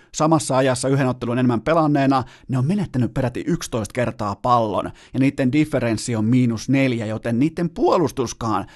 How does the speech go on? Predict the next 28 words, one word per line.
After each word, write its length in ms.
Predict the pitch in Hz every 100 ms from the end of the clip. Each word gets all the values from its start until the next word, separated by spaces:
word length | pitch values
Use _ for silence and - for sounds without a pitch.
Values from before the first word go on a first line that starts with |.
| - -
Aaron 320 | 156 160 156
Donaldista 500 | 156 170 156 147 -
huolimatta, 460 | 151 160 147 127 135
niin 120 | 147
ne 60 | 151
ei 60 |
ole 80 | 151
pystynyt 320 | - - 156 151
kuitenkaan 480 | 185 175 151 127 -
riistämään 520 | 143 151 - 110 98
niitä 180 | 101 -
palloja. 540 | 127 120 107 98 92 107 - - -
Ehkä 200 | 143 -
kuitenkaan, 500 | - 202 185 180 -
eikä 220 | 202 233
toi 160 | 240 226
nyt 100 | 196
mikään 340 | 202 196 165
nololukema 600 | 185 170 143 123 120 117
toi, 180 | 123 120
että 160 | -
sä 100 | 120
riistät 300 | 131 131 127
sen 160 | - 131
seitsemän 460 | 131 135 127 113 110
kertaa, 380 | 107 - 107
mutta 240 | 107 - -
kuitenkin 560 | 233 240 285 - 123